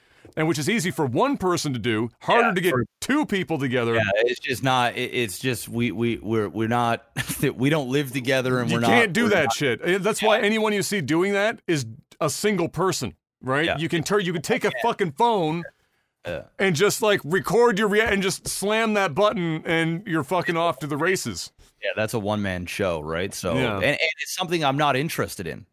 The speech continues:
Speaker 1: Yeah,
Speaker 2: You know, even,
Speaker 1: exactly.
Speaker 2: even literally, even if somebody told me, like, "Hey, Jeff, like, you know, you're, you're gonna triple your revenue for the podcast, but all you need to do i-, is, is dedicate ten hours or fifteen hours a week to this news."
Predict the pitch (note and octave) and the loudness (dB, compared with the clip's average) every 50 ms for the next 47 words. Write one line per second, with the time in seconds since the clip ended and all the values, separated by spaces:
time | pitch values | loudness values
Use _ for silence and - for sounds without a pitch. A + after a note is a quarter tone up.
0 | _ - D3 E3 D#3 D3+ - G#2 A#2+ C3+ - - D3+ D3+ C#3 - A#2 G2 F2 - | _ -2 0 2 2 2 2 2 2 2 2 2 0 0 -2 -4 -6 -6 -6 -8
1 | - G#2 - _ _ - F#3+ G#3 - D#3 C#3 B2+ B2 B2+ B2+ C#3 D3 D#3 D#3 C#3+ | -16 -18 -18 _ _ -6 -4 -4 -2 -2 -4 -4 -4 -4 -2 -2 -2 -2 -2 -4
2 | - - D#3+ D3+ C#3+ C#3 B2 - D3 C#3 C#3 C3+ A#2+ G#2+ A2 G#2 - A#2+ B2 A#2+ | -4 -4 -4 -2 -2 -2 -2 0 0 2 2 2 0 0 0 -2 -2 -2 -4 -2
3 | G2+ G#2+ A2 F2+ D#2+ - - F2+ E2+ D#2+ - _ _ _ _ _ _ _ _ - | 0 0 0 0 -2 -2 -4 -4 -4 -4 -6 _ _ _ _ _ _ _ _ -20
4 | _ _ _ _ _ _ _ _ - G#2+ G#2+ G2+ F#2+ G2 G2+ A2+ A2 - - A2 | _ _ _ _ _ _ _ _ -4 -2 0 0 0 0 2 0 0 0 0 -2
5 | A2+ G#2 A#2 G2+ F#2+ - - C3 A2+ - A#2+ A2+ G#2 G2 F#2+ G#2 G#2 G#2 G2 G#2 | 0 0 0 -2 -2 -4 -6 -6 -4 -4 -4 -2 -2 0 0 0 0 0 0 -2
6 | F#2 F2+ F2 - - F2 E2 - G#2+ G#2 G#2 G#2 G2+ - G#2+ F#2 E2+ E2+ F2 - | -4 -4 -4 -6 -8 -10 -8 -2 0 0 0 0 -2 -2 -2 -2 0 0 -2 -4
7 | - - F2 E2 - - A2 A2 A2 G#2+ G#2+ G2+ F#2 F#2+ F2+ A2 A2 G#2 G2 G2 | -4 -4 -4 -2 0 0 0 0 0 -2 -2 -4 -4 -2 0 0 0 0 0 -2
8 | F#2+ E2+ B1 B1 D2 C2+ G#1+ G1+ F2+ F#2+ F#2 F2+ F2 E2+ - - - G2 F2 - | -4 -6 -8 -10 -10 -10 -6 -6 -4 -4 -4 -4 -6 -10 -12 -8 -8 -8 -4 -2
9 | G#2+ G2+ G2 - - G2+ F2+ - - A#2 G#2+ G2 G2 G2 F#2+ F2+ F#2 F2+ - F#2+ | -2 -2 -2 -2 -4 -6 -6 -6 -4 -4 -2 0 0 0 0 0 -2 -4 -4 -4
10 | F2+ D#2 - - A2+ F#2+ - - G#2 G2+ G2 F#2+ F#2 F2+ F#2 F2 F#2+ G#2 G2 F2 | -6 -6 -4 -4 -6 -6 -4 -4 -2 0 0 0 0 0 -2 -2 0 -2 -2 -2
11 | - - F#2 E2+ F2 E2 - F2 F#2 G2+ G#2+ G#2 F#2+ - - | -4 -6 -4 -4 -4 -6 -4 -2 -2 0 0 0 -2 -4 -8